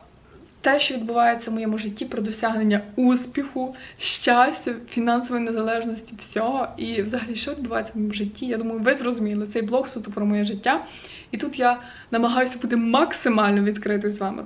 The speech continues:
Тому я сподіваюся, що вам сподобалось це відео. Якщо так, ставте пальчик вверх, підписуйтесь на мій канал.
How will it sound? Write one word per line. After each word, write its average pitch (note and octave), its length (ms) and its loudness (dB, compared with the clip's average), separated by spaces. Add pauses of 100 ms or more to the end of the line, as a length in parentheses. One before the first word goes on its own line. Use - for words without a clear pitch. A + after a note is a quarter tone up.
Тому A#3 120 -2
я A#3 160 0
сподіваюся, A3 520 -2
що - 80 -6
вам B3 80 -4
сподобалось G#3 420 0
це - 180 -8
відео. G3+ 140 -2
Якщо G#3+ 180 -8
так, A3 160 -4
ставте A3 300 -4
пальчик A3+ 440 0
вверх, G#3+ 260 0
підписуйтесь A3 720 -2
на G#3 60 0
мій G#3 100 0
канал. G#3+ 400 0